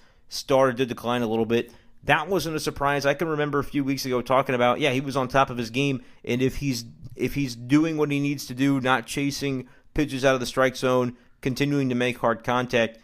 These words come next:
he's gonna be unstoppable. It was kind of inevitable that he was gonna have a little bit of a lull, couple of strikeouts tonight.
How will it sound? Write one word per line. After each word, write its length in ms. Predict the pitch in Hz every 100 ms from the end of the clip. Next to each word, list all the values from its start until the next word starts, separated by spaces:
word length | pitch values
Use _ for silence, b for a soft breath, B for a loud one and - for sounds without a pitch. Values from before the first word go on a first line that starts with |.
| b
he's 180 | - 123
gonna 240 | 117 131
be 140 | 123 120
unstoppable. 640 | 110 - 117 110 110 107 b b -
It 100 | 208
was 160 | 185
kind 180 | 170 165
of 60 | 139
inevitable 480 | 139 139 135 135
that 120 | 123 123
he 60 |
was 140 | 131 117
gonna 220 | 127 123
have 220 | 135 131
a 40 |
little 220 | 123 127 127
bit 100 | 123
of 80 |
a 60 | 120
lull, 420 | 120 123 120 120 - -
couple 180 | 175
of 80 | 165
strikeouts 560 | - 151 147 135 127 -
tonight. 400 | 120 117 113